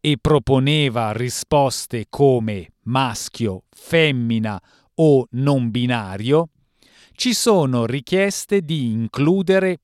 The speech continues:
più informazioni sui generi sessuali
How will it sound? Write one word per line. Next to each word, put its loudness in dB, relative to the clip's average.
più 0
informazioni 0
sui -2
generi -2
sessuali -6